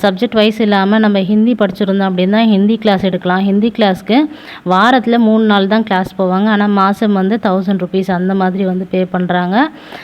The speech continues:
ஆ, அதுவும் ஒரு நல்ல ஒரு பிஸ்னஸ் தான். டியூஷன் ரெகுலரா எடுக்கிறோம் அப்படின்னா சப்ஜெக்ட் வைஸ் வந்து பாத்தீங்கன்னா அதுக்கு வந்து ஃபீஸ் வந்து பே பண்றாங்க. ஆ, இப்பெல்லாம் வந்து கொஞ்சம் அதிகமா தான் இருக்கும்னு நான் நினைக்கிறேன். அந்த மாதிரி வந்து டியூஷன் வந்து நடத்தலாம். ஈவினிங் நமக்கு வந்து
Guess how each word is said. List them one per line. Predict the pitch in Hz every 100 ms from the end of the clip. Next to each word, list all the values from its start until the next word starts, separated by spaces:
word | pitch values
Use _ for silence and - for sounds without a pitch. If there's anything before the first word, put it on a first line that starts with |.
| -
ஆ, | 196 190
அதுவும் | 190 214 262
ஒரு | 262 202
நல்ல | 196 185 196 214
ஒரு | 202 180 175
பிஸ்னஸ் | 185 180 190 -
தான். | 208 185 185 - - -
டியூஷன் | 269 - 311 262
ரெகுலரா | 220 196 196 202 226 233 240
எடுக்கிறோம் | 202 196 208 196
அப்படின்னா | 185 214 254
சப்ஜெக்ட் | 214 190 247 247
வைஸ் | 226 226
வந்து | 226 208 208
பாத்தீங்கன்னா | 202 190 185 208
அதுக்கு | 214 185 185
வந்து | 180 196 214 190
ஃபீஸ் | 214 208 -
வந்து | 180 190
பே | 190 185
பண்றாங்க. | 185 180 175 175 185 262 - - - -
ஆ, |
இப்பெல்லாம் | 190 190 190 190 220
வந்து | 214 202 226 208
கொஞ்சம் | 202 190 185
அதிகமா | 180 196 196 185
தான் | 196
இருக்கும்னு | 190 190 196 196
நான் | 190
நினைக்கிறேன். | 180 180 180 190 294 302 - -
அந்த | - 208 220
மாதிரி | 220 240 269
வந்து | 233 226 226
டியூஷன் | 240 233 233
வந்து | 202 190
நடத்தலாம். | 202 180 180 185 -
ஈவினிங் | 196 214 220 247 254
நமக்கு | 233 214 196
வந்து | 202 208